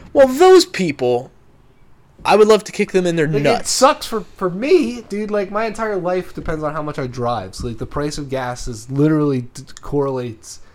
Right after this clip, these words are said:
Speaker 2: Like, when the toll prices go up, which has happened under Democrats.
Speaker 1: You make, like, no money now.
Speaker 2: When the, I know, like, there's no profit in anything we do. Yeah, in anything I do.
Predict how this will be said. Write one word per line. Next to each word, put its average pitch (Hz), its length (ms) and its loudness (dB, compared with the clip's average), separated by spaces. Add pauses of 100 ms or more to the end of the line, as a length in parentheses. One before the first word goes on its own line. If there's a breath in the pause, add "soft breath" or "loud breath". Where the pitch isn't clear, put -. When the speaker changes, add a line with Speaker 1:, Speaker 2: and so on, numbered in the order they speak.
(380 soft breath)
Speaker 2:
Like, 202 180 0
when 220 160 0
the 208 120 -4 (460)
toll 247 260 4
prices 240 500 -2
go 214 160 2
up, 196 260 2
which 147 160 -4
has 147 140 -8
happened 156 640 -4 (140)
under 143 260 -6
Democrats. 131 640 -6
Speaker 1:
You 269 100 6
make, 349 180 4
like, 185 180 6
no 165 200 8
money 139 300 2
now. 82 140 -6
Speaker 2:
When 180 400 0
the, 151 220 -6
I 214 80 2
know, 262 180 6
like, 113 180 -8
there's 165 220 -6
no 180 320 -2
profit 147 580 -2
in 127 120 -12
anything 135 300 -2
we 120 120 -6
do. 110 180 -12 (640)
Yeah, 113 180 -14
in 101 80 -18
anything 110 280 -14
I 98 60 -14
do. 92 200 -16